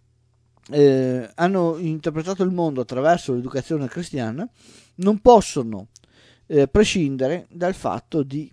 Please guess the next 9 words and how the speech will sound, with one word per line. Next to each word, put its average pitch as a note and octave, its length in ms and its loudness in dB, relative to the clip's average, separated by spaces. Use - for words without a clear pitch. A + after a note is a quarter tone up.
pensare F3 520 -4
in B2 100 -4
un C#3+ 200 -6
primitivismo, D3 920 -4
di D3 160 -12
pensare D3 580 -8
agli C3 220 -8
uomini C#3 460 -2
primitivi C#3 760 -4